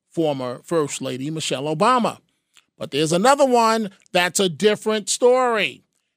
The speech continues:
Hillary Clinton is a different story. Another First Lady, just like Michelle Obama, but Hillary Clinton is tested. You may not like her, but she's tested. Hillary Clinton has been out there.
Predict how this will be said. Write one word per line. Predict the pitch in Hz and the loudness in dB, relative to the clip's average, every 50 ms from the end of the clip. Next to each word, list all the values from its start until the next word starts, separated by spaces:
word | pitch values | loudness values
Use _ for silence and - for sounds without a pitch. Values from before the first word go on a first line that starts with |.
| _ _ _ | _ _ _
Hillary | 160 165 185 196 190 185 180 160 | -2 0 2 2 2 2 0 0
Clinton | 139 - 196 214 226 233 - 151 147 131 139 143 _ _ _ _ _ _ | -2 -2 0 0 0 0 -2 -8 -10 -12 -12 -14 _ _ _ _ _ _
is | 185 190 143 | 2 2 2
a | 180 165 | 0 -4
different | 143 147 202 196 196 - 190 180 170 - | 0 2 2 2 2 -2 -4 -6 -4 -6
story. | - - 226 226 233 208 170 120 98 92 _ _ _ _ _ _ _ _ _ _ _ _ _ | 2 4 6 6 6 4 0 -4 -8 -16 _ _ _ _ _ _ _ _ _ _ _ _ _
Another | - 165 180 185 202 208 214 208 | -4 -2 2 2 2 2 2 0
First | - - 208 190 185 - - | -2 -2 -2 -2 -2 -4 -4
Lady, | 170 165 170 175 190 190 | -4 -4 -2 -2 -4 -4
just | 143 185 175 - - | -2 -4 -4 -2 -2
like | 180 170 - - | -4 -4 -4 -8
Michelle | 180 - - 175 165 | -6 -4 -2 -2 -2
Obama, | 165 165 165 151 202 233 233 202 180 170 170 - - - _ _ _ | -2 -4 -2 0 0 0 0 0 -2 -4 -4 -6 -10 -20 _ _ _
but | 127 127 | -10 -2
Hillary | 120 190 190 196 196 196 196 175 | 2 2 4 4 4 2 0 -2
Clinton | 147 - 214 240 262 208 - 202 185 175 180 - _ | -4 -4 -4 -2 -2 0 0 0 0 0 -4 -6 _
is | 175 226 294 330 339 302 - - | 0 2 2 2 2 2 0 -2
tested. | - - 208 170 151 - - - 120 95 - _ _ _ _ _ _ _ _ _ _ | 0 2 2 2 2 -2 -8 -10 -12 -14 -14 _ _ _ _ _ _ _ _ _ _
You | _ - 156 | _ -4 0
may | 196 247 285 302 | 2 4 4 4
not | 294 294 294 294 233 254 | 6 4 4 4 4 4
like | 254 285 302 302 190 - | 4 4 4 4 2 2
her, | 202 185 - - - _ _ | 0 0 0 -2 -10 _ _
but | 165 - | -4 -2
she's | - 247 254 - | 0 0 0 -2
tested. | - - 247 262 262 - - - 160 - - _ _ _ _ _ _ _ _ _ _ _ _ _ _ | 0 0 0 2 2 0 -2 -2 -4 -4 -6 _ _ _ _ _ _ _ _ _ _ _ _ _ _
Hillary | _ 180 202 240 262 262 269 262 208 | _ 0 2 4 4 2 2 0 -4
Clinton | - - 254 294 285 - - 208 190 165 165 175 170 - _ _ _ _ _ _ _ _ _ _ _ _ _ _ _ _ _ _ _ _ _ _ _ _ _ _ _ _ _ _ _ _ _ _ _ _ _ _ _ _ _ _ _ _ _ _ _ _ _ - | -2 0 0 0 0 -2 -4 -6 -6 -6 -6 -10 -12 -16 _ _ _ _ _ _ _ _ _ _ _ _ _ _ _ _ _ _ _ _ _ _ _ _ _ _ _ _ _ _ _ _ _ _ _ _ _ _ _ _ _ _ _ _ _ _ _ _ _ -4
has | 170 196 175 | -4 -4 0
been | 143 214 233 233 | 2 2 2 2
out | 240 254 262 254 - | 2 0 0 -2 -2
there. | 226 190 165 127 113 - | -4 -4 -4 -6 -10 -14